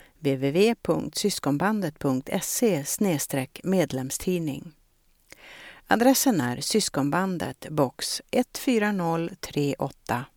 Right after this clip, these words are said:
postnummer ett sex sju ett fyra, Bromma. Besöksadressen, Ekumeniska centret, Gustavslundsvägen arton, plan två i Bromma. Telefonnummer kansli,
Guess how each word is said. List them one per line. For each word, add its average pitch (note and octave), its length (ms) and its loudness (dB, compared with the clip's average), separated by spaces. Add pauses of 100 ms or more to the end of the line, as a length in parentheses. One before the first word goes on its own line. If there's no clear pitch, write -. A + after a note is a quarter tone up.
(120)
postnummer C3 600 0 (100)
ett - 200 2
sex - 340 0
sju E3+ 380 -2
ett D#3 240 -4
fyra, C3 520 -4 (140)
Bromma. F3 420 0 (760)
Besöksadressen, D#3 1120 2 (100)
Ekumeniska D3 720 0
centret, A3+ 720 0
Gustavslundsvägen D#3 1400 0
arton, D3 800 -2
plan C3+ 500 0
två D3 480 0
i E3 80 -4
Bromma. B2 440 -4 (1000)
Telefonnummer A3+ 840 4
kansli, D#3+ 720 -2